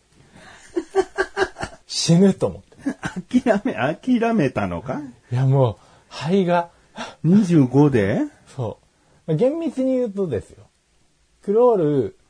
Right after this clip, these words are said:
Speaker 1: 平泳ぎやって、
Speaker 2: うん。
Speaker 1: ってやって、しばらく、ぜいぜい言ってたんです。
Speaker 2: うん。
Speaker 1: いや、でも、まあ、きつい、これいい運動になるわ、と思って、
Speaker 2: うん。
Speaker 1: もう一回平泳ぎやろうと思ったら、
Speaker 2: うん。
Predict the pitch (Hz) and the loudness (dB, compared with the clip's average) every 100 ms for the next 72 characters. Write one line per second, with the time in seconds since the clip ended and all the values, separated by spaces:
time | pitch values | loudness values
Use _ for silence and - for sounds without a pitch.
0 | _ - 139 170 185 143 95 80 151 156 | _ -10 -2 0 0 -2 -4 -8 -10 -6
1 | 101 95 90 87 85 _ _ - - - | -4 -4 -6 -10 -16 _ _ -20 -20 -20
2 | - - - - - - - _ _ - | -20 -20 -20 -20 -20 -20 -20 _ _ -10
3 | 90 - 101 90 98 107 104 160 135 110 | -10 -10 -10 -10 -8 -4 0 0 -2 -4
4 | 107 - - - - 143 175 113 92 92 | -6 -6 -14 -20 -10 -4 -2 -2 -4 -6
5 | - 113 92 78 80 - 113 104 110 110 | -8 -8 -10 -12 -14 -8 -6 -2 -2 -2
6 | 98 92 - _ _ _ _ _ - 123 | -2 -8 -20 _ _ _ _ _ -8 -6
7 | 123 127 113 110 107 131 123 113 - - | -2 -2 -4 -6 -8 -6 -6 -8 -10 -10
8 | 110 117 110 113 113 107 104 104 104 104 | -6 -4 -2 -2 -2 -4 -4 -4 -4 -6
9 | 101 82 80 95 90 87 _ 113 104 104 | -6 -6 -6 -8 -12 -12 _ -6 -4 -4
10 | 92 92 190 208 196 170 - - 180 185 | -4 -6 -6 -2 -2 -2 -8 -2 2 4
11 | 185 143 95 90 92 110 107 104 101 - | 4 2 0 -4 -2 -2 -4 -6 -8 -10
12 | 85 90 87 107 95 95 | -8 -6 -6 -6 -8 -10